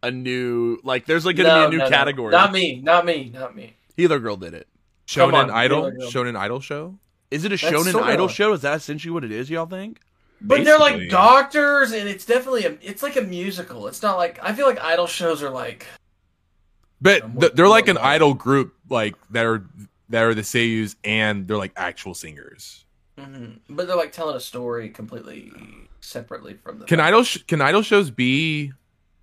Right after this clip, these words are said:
Speaker 3: like, idol shows aren't just specifically just to have, like,
Speaker 2: You
Speaker 3: a singing
Speaker 2: wouldn't
Speaker 3: competition, right?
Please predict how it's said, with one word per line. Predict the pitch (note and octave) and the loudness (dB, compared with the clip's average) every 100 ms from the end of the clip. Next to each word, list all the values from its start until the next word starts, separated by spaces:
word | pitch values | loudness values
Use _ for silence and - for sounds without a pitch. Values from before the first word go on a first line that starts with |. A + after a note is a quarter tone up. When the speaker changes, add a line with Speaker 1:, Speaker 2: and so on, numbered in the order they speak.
| _ | _
Speaker 3:
like, | A#2 G#2 - _ _ _ _ _ _ _ _ _ _ _ _ | -6 -6 -8 _ _ _ _ _ _ _ _ _ _ _ _
idol | - B3+ C#4 | 2 4 4
shows | C#4 A#3 | 0 2
aren't | F3 E3+ | 2 2
just | D#3 C#3+ | -2 -6
specifically | - C#3 D#3 C#3 C3+ A#2+ | -6 -4 -2 -2 -2 -2
just | A#2 A#2 - - | -2 -4 -6 -8
to | A#2+ G#2+ F#2+ F2+ G#2+ | -4 -4 -6 -12 -6
have, | A2+ | -4
like, | G2+ G3+ | -2 -2
Speaker 2:
You | |
Speaker 3:
a | A#3+ | -2
singing | G2 | -6
Speaker 2:
wouldn't | F2 | -8
Speaker 3:
competition, | F#2+ F#2+ - G2+ - F2 | -8 -8 -6 -8 -8 -10
right? | F2 F2 | -10 -10